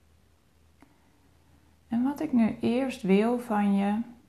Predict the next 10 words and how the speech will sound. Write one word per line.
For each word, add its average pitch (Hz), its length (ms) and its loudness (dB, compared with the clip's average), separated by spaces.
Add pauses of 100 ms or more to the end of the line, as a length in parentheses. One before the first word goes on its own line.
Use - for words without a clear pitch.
(1800)
is 196 160 -6
dat 208 160 -6
je - 120 -10
eigenlijk 277 1040 -2 (420)
op 185 300 -6
elke 294 540 0
uitademing 247 1300 4 (1900)
ietsje 254 360 -2
meer 190 240 6
loslaat. 143 920 0